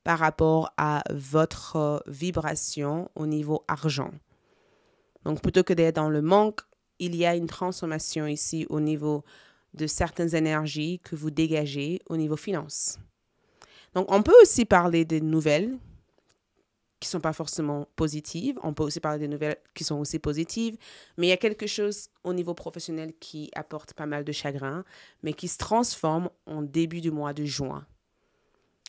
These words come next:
Je le, j'ai vraiment le sentiment que la transformation ici, c'est que même si, regarde, le magicien, il y a quelque chose qui se transforme. Il y a quelque chose qui change le cours de la situation. Il y a quelque chose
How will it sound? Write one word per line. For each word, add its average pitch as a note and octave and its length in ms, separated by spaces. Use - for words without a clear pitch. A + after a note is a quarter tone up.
Je D3+ 120
le, E3+ 140
j'ai F#3 260
vraiment G#3 220
le G#3+ 80
sentiment F#3 480
que F3+ 80
la D#3 180
transformation E3+ 600
ici, D#3 260
c'est F#3 140
que D3+ 220
même A3+ 300
si, G#3+ 600
regarde, D#3+ 300
le E3 60
magicien, D#3 500
il C#3+ 60
y D#3+ 40
a E3+ 40
quelque A3 260
chose G3+ 260
qui F3+ 120
se - 60
transforme. C#3 520
Il - 0
y D#3+ 40
a - 20
quelque F3+ 240
chose F3+ 240
qui F3+ 100
change D#3 480
le D3 80
cours D#3+ 260
de D#3 60
la D3 80
situation. C#3+ 720
Il - 60
y - 20
a G3 40
quelque G#3 260
chose G#3+ 600